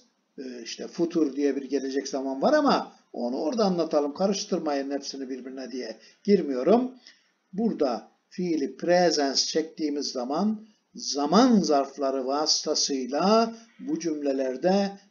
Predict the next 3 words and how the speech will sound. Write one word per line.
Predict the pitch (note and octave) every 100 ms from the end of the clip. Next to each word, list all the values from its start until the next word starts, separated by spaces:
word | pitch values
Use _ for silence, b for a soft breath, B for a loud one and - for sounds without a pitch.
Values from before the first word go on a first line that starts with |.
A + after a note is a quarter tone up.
| -
zaman | - - - D#3 E3 G#3+ G3+ E3+
kayması | - D3 C#3+ C#3 - - F#3+ F#3+ F#3+ B B -
gerçekleştirebiliyoruz. | C#3 C#3+ - D3 C#3+ C#3 - - D3 D#3+ F3+ - _ B2+ B2+ B2 A#2+ G2 - - - _